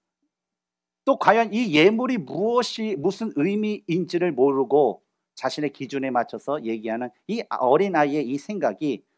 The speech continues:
바로 이 아이만의 생각은 아닐 수 있다라는 거예요. 앞으로 열흘이면요, 우리 남녀노소 그 가릴 거 없이 우리가 아주 마-, 우리 마음을 설레게 하는 바로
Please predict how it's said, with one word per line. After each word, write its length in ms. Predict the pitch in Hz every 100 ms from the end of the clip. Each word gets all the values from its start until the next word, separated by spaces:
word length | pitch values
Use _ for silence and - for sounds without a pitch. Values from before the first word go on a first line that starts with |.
| _
바로 180 | - 147
이 240 | 131 139 175
아이만의 800 | 107 120 147 156 143 131 139 - _ _
생각은 560 | - 208 165 113 135 156
아닐 260 | - 117 120
수 180 | - -
있다라는 500 | 101 - 139 135 113
거예요. 220 | - - - _ _ _ _ _ _ _ _ _ _ -
앞으로 600 | 156 - 269 247 247 190
열흘이면요, 1040 | 156 214 240 214 185 151 131 139 123 92 _ _ _ _ -
우리 180 | 139 139
남녀노소 720 | 139 160 156 147 135 143 131
그 160 | 131
가릴 300 | 123 143 147
거 100 | 143
없이 520 | 120 107 - 123 180 208 _
우리가 440 | 113 131 120 127 127 - _
아주 240 | - - 156
마-, 160 | 120 160
우리 200 | 202 220
마음을 340 | 175 208 247
설레게 460 | - 269 285 269 220
하는 380 | 165 127 113 95
바로 320 | 113 120